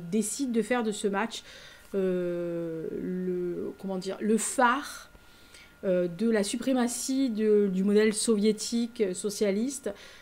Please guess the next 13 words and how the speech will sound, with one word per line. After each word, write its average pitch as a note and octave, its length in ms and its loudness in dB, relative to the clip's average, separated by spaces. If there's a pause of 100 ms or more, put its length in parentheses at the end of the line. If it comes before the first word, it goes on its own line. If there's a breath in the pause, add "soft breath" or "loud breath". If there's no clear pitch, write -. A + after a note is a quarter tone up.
(160 loud breath)
euh, F#3 120 -2
contre, B3 420 -2
euh, F3 560 -2
les F#3+ 160 2
méchants, C4 800 6
euh, G#3+ 140 2
capitalistes. G#3+ 680 -6
Voilà. F#3 180 -6 (160)
Donc, A3+ 320 0
euh, A#3 240 0 (1400 loud breath)
c'est, B3+ 260 -2
c'est, A#3+ 280 6
euh, G#3+ 880 4